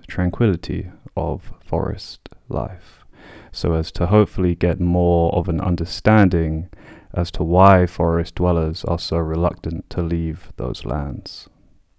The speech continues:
and use this story as something of a means of understanding the local conditions and the politico-social ecology that surrounds that place and time.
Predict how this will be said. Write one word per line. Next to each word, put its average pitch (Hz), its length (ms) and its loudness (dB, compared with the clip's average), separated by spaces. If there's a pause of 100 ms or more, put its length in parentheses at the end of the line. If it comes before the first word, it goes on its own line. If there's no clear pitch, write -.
(680)
and 87 140 -2
use 92 180 2
this 98 140 4
story 90 680 4
as 82 240 0
something 92 440 0
of 87 100 -2
a 85 80 2
means 87 420 0
of 80 460 -4 (100)
understanding 85 1120 -2
the - 80 -8
local 80 320 -4
conditions 87 920 -4 (720)
and 92 120 0
the 85 40 -2
politico-social 80 1800 -4
ecology - 720 -6 (220)
that - 160 -6
surrounds - 840 -6
that - 200 -10
place - 420 -8 (500)
and - 160 -8
time. - 360 -8